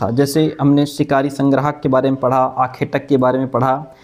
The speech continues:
प्रारंभिक दौर के जो कृषिकर्मी थे, शहरों और गाँव के निवासी थे, प्रारंभिक दौर के राज्य और साम्राज्य थे, ये हमने पढ़ा। इस साल आप जो इतिहास पढ़ेंगे, चैप्टर सेव-, अ, क्लास सेवन्थ की जो बु-, बुक हम पढ़ रहे हैं,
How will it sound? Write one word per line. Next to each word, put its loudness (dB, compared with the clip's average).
प्रारंभिक 0
दौर 0
के 2
जो 2
कृषिकर्मी 0
थे, 0
शहरों 0
और 2
गाँव 0
के 0
निवासी 2
थे, 0
प्रारंभिक 0
दौर 2
के 0
राज्य 2
और 2
साम्राज्य -2
थे, -8
ये 4
हमने 0
पढ़ा। -4
इस -2
साल 2
आप 2
जो 4
इतिहास 0
पढ़ेंगे, 2
चैप्टर 0
सेव-, 0
अ, 2
क्लास 0
सेवन्थ 0
की -4
जो 2
बु-, 2
बुक -2
हम 0
पढ़ 0
रहे 0
हैं, -8